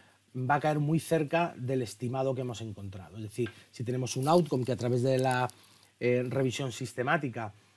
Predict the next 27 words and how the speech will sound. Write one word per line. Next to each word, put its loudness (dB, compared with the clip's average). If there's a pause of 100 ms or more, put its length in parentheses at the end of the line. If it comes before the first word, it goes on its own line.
(260)
eh, -4
hemos -6
encontrado -2
en -2
varios 0
ensayos -4
clínicos, 2
lo -2
hemos -6
sintetizado -4
con -4
el -6
metaanálisis -2 (260)
y -6
tenemos 0
un -2
valor 4
con 0
un -2
intervalo -2
de -4
confianza, -2 (400)
si -2
el 2
nivel 2
de 2
evidencia 0